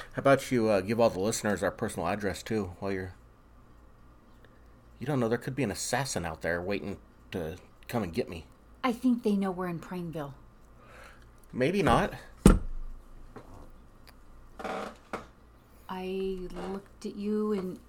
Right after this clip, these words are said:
Speaker 2: utter disbelief right now for a very long time.
Speaker 1: Which reminds me, we should, uh, sometime we should do a video podcast.
Speaker 2: Nope.
Speaker 1: That way everybody could see how you abuse me. <sighs> It'd be out
Speaker 2: It's
Speaker 1: there in living color.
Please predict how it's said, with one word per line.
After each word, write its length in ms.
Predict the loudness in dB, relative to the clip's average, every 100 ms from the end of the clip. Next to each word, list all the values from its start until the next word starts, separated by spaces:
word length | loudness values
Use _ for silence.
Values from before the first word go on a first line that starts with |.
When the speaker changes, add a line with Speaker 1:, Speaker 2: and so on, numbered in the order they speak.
| -10 -4
Speaker 2:
utter 260 | -2 -2
disbelief 680 | -4 -6 -6 -6 -6 -8 -8
right 200 | -8 -8
now 300 | -6 -4 -6
for 220 | -4 -6
a 60 | -6
very 380 | -8 -8 -6 -4
long 280 | -4 -4 -4
time. 320 | -4 -4 -6 -10 -10 -2
Speaker 1:
Which 160 | 2 6
reminds 320 | 6 6 4
me, 80 | 0
we 120 | 2
should, 220 | 4 8
uh, 400 | 10 10 6 4 -6 -16 -20 -20 -16 -8 -8
sometime 340 | -2 0 2 2
we 80 | 0
should 160 | 0
do 80 | 0
a 80 | 0
video 380 | -2 -2 0 -2
podcast. 680 | -2 -2 0 -2 -2 -6 -14 -20 -20 -12
Speaker 2:
Nope. 340 | -8 -4 -4 -6 -16 -20 -20 -20 -20 -20 -20 -20 -20 0
Speaker 1:
That 160 | 2 4
way 160 | 4
everybody 240 | 4 0 -2
could 160 | -4
see 220 | -4 -4
how 160 | -2 -2
you 280 | 0 -2 -2
abuse 400 | -4 -4 -6 -6
me. 220 | -6 -8 -12 -20 -20 -20 -20 -20 -20 -20 -20 -20 -20
<sighs> 1400 | -18 -16 -16 -18 -20 -20 -20 -20 -20 -20 -20 -20 -20 -12 -6
It'd 160 | 0
be 80 | 2
out 60 | 4
Speaker 2:
It's 80 |
Speaker 1:
there 100 | 4
in 100 | 4
living 240 | 4 0 -2
color. 380 | 0 0 0